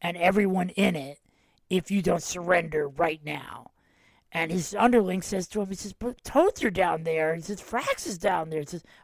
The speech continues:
"A small sacrifice. I told you he was pretty ruthless." And he, uh, threatens to blow them all up. And Willie turns on the climate converter and sends the Toads scurrying for, uh,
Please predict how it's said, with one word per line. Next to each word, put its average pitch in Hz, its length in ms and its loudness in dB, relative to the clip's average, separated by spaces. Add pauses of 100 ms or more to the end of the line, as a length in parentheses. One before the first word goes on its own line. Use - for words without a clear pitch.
"A - 20 -6
small 233 580 4
sacrifice. - 840 -10 (300)
I 170 80 -2
told 349 360 2
you 196 120 -2
he 208 100 0
was 214 160 -4
pretty 208 340 -6
ruthless." 180 720 -6 (640)
And 196 220 2
he, 214 440 2
uh, 185 260 2
threatens 247 420 0
to - 80 0
blow 208 260 10
them 214 160 4
all 196 220 6
up. 226 340 4 (800)
And 185 500 2 (320)
Willie 233 240 12
turns 220 260 0
on 196 180 4
the 196 80 0
climate 190 380 -2
converter 175 720 2
and 160 420 -4 (240)
sends 185 460 0
the 175 120 -4
Toads 165 640 -4 (420)
scurrying 175 560 4
for, 151 500 -8
uh, 143 320 -8